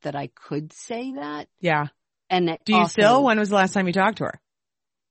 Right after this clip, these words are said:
Speaker 1: Uh, yeah, I saw, I, I saw her many times post that when I was living in Arizona.
Speaker 2: Good.
Speaker 1: So it's, it, it's fine. I hope it's fine. And she's welcome to call me 'cause sometimes she listens to this podcast, and she's welcome to call me and tell me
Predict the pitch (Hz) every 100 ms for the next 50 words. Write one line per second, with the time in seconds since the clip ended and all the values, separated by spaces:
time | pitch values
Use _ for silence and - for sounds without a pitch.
0 | _ _ _ _ - 320 370 381 403 381
1 | 370 359 370 - 196 151 214 - 214 -
2 | 190 - 202 220 - 220 - 233 214 190
3 | 156 165 180 156 151 151 - 151 143 139
4 | - - 131 - - 147 135 135 - 135
5 | 151 156 - - - - - - - -
6 | _ _ 160 135 - - 185 196 208 180
7 | - 156 - 196 208 247 202 - 123 104
8 | 175 185 254 202 220 202 202 - - 160
9 | 156 - - 170 185 165 156 151 - 151
10 | - 139 123 - 170 160 165 - - 151
11 | 180 170 180 185 165 151 156 156 151 135
12 | 156 160 151 151